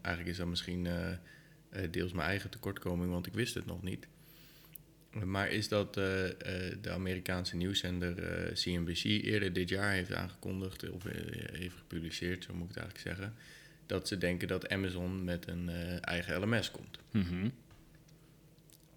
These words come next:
Speaker 1: Eh, dat is op zich best vet.
Speaker 2: Mhm.
Speaker 1: Eh, het, de invulling is echt zo vaag als wat. Dus het is allemaal een beetje, ehm, eh, eh, eh, puur gestoeld op het feit, eh,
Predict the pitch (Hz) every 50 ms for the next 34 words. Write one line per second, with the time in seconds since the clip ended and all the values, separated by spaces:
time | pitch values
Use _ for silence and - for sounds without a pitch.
0 | - - 135 107 95 92 - - 101 95 - - - - - - - 87 85 87
1 | - - 82 82 - - - 87 98 - - - - - - - - 113 101 87
2 | 87 92 101 120 - - - - - - - - - - - - - - - -
3 | - 87 87 85 85 90 90 90 90 92 90 92 90 - - - 98 92 - -
4 | - - - - - - - - - - - - - - - 92 - 104 110 113
5 | 107 107 101 92 98 98 95 90 - - 90 - - - 95 - - 92 98 95
6 | 92 - 90 90 76 - - - - - - 92 85 87 - 92 87 90 76 98
7 | 104 101 95 92 92 92 92 90 95 98 98 95 104 90 92 90 - - - -
8 | - - - - - - - - - 95 90 87 87 87 87 87 87 87 - -
9 | - - - 101 101 95 - - - - - - 95 95 95 90 - - - 98
10 | 90 - - - - - - - - 120 113 113 113 113 104 - - 120 113 110
11 | 104 - 90 92 101 - - 98 92 90 87 87 - - - - - - - -
12 | - - - - - 101